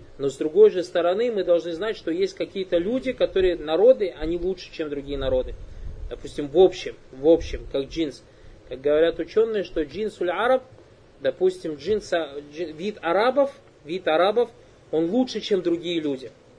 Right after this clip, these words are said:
То есть это не значит, то, что, как, чтобы некоторые не поняли, есть у нас аят "Инна акрамакум индаллахи аткакум", то есть лучший из вас у Всевышнего Аллаха Субхану ва Тааля самый богобоязненный. Но есть, баракаллаху фикум, когда человек с каким-то насабом или с какого-то народа, он лучше, чем другие.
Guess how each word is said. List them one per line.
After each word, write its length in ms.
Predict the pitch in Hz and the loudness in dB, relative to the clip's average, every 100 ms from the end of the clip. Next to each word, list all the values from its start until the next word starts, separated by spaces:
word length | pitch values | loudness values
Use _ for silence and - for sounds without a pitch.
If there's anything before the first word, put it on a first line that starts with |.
| - - - - - - - _ _ _ - - | -20 -20 -20 -20 -20 -20 -20 _ _ _ -20 4
То 60 | 190 | 4
есть 180 | 208 | 6
это 160 | 208 220 | 2 2
не 140 | 214 | 0
значит, 460 | 196 226 294 - - | 0 0 0 -2 2
то, 160 | 208 185 | 2 2
что, 300 | - 147 151 | -2 -14 -4
как, 300 | 185 180 - 139 - - | 0 0 0 -20 -20 -20
чтобы 320 | - - 185 202 | -2 0 2 4
некоторые 340 | 208 208 180 | 2 2 -2
не 80 | 175 | 0
поняли, 320 | 233 233 185 | 4 4 4
есть 260 | 196 233 208 | 0 0 -2
у 40 | |
нас 160 | 185 185 | -4 0
аят 280 | 196 226 | 2 0
"Инна 220 | 214 208 202 | -4 -4 -2
акрамакум 460 | 196 185 175 180 | -2 -2 -4 -6
индаллахи 480 | 170 170 190 202 180 | 0 2 2 0 0
аткакум", 480 | 170 - 170 160 139 | -4 0 -2 -2 -10
то 60 | |
есть 140 | 135 - | -12 -6
лучший 360 | 196 226 - | -6 -6 -6
из 120 | 180 165 | -6 -4
вас 300 | 220 226 - - - - - - | -4 -4 -10 -14 -10 -10 -12 -12
у 60 | 147 | -10
Всевышнего 480 | - 185 185 170 | -6 -6 -4 0
Аллаха 140 | 165 165 | 2 0
Субхану 160 | 185 185 | -4 -6
ва 60 | |
Тааля 140 | 180 156 | -6 -4
самый 320 | 175 175 160 | -4 -2 -2
богобоязненный. 800 | 156 151 147 151 160 143 131 117 - - - - | 0 0 0 2 2 0 -10 -14 -20 -20 -20 -10
Но 80 | 147 | -4
есть, 280 | 185 269 214 | -2 -2 0
баракаллаху 480 | 226 220 196 202 185 | 0 0 0 -2 -2
фикум, 280 | 233 214 180 | -4 -6 -6
когда 320 | 180 170 185 | -6 -2 -4
человек 440 | - 180 190 233 | 0 0 2 0
с 80 | 208 | 0
каким-то 440 | 160 - 190 185 175 | -6 -2 -4 -2 -4
насабом 560 | 208 214 190 170 139 | -4 -4 -2 -2 -2
или 200 | 143 156 | -6 -6
с 40 | 151 | -4
какого-то 480 | 165 202 190 - | -2 0 0 -2
народа, 480 | 170 175 226 190 175 175 | -2 4 4 4 0 0
он 180 | 170 | -4
лучше, 380 | 165 214 214 196 | -2 -4 -4 -8
чем 200 | - 170 | -4 -4
другие. 480 | 156 156 147 160 | -4 -6 -4 -6